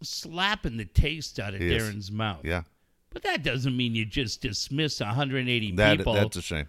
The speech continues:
Speaker 2: That
Speaker 1: taking
Speaker 2: should
Speaker 1: their
Speaker 2: be
Speaker 1: final breath as a goddamn bus
Speaker 2: Yeah.
Speaker 1: crash.
Speaker 2: Where's the suspension tomorrow?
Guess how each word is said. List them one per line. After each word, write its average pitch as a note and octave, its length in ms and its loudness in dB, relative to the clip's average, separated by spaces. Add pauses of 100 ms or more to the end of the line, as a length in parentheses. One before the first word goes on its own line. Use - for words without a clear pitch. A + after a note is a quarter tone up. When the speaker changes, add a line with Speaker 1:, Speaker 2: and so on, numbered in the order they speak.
Speaker 2:
That A#2+ 120 6
Speaker 1:
taking F3 200 8
Speaker 2:
should D#3+ 80 4
Speaker 1:
their D3 80 8
Speaker 2:
be C#3+ 100 2
Speaker 1:
final C#3+ 300 4
breath C#3+ 560 2
as A#2 240 0
a F#2 60 -2
goddamn A2 500 2
bus D3 340 0
Speaker 2:
Yeah. D#3+ 260 6
Speaker 1:
crash. - 300 -6
Speaker 2:
Where's F3+ 300 4
the F3+ 80 0
suspension D#3+ 560 2
tomorrow? F2 320 0